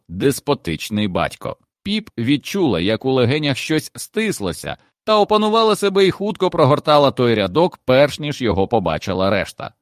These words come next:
Та все ж не могла викинути його з голови, і тепер не могла припинити думати про ті бурхливі сварки, про Артурову байдужість до зникнення старшого сина, про можливість того, що пізніше в той вечір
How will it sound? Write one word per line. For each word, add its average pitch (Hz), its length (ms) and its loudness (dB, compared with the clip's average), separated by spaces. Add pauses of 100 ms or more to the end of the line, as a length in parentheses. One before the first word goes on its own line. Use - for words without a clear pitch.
(220)
Та 117 160 4
все 156 380 2
ж 139 100 -4
не 160 80 -2
могла 151 440 4
викинути 151 640 0
його 127 320 2
з 107 60 -2
голови, 120 540 2 (320)
і 135 100 0
тепер 156 340 2
не 156 120 -2
могла 139 400 4
припинити 143 640 0
думати 131 600 2
про 107 240 0
ті 147 280 0
бурхливі 123 580 0
сварки, 120 580 0 (260)
про 147 160 4
Артурову 170 600 4
байдужість 135 840 0
до 127 220 0
зникнення 139 640 0
старшого 95 640 0
сина, 147 480 0 (260)
про 120 180 4
можливість 127 760 2
того, 139 420 2
що - 300 -2
пізніше 101 600 -4
в - 80 -12
той 80 180 -4
вечір 156 460 0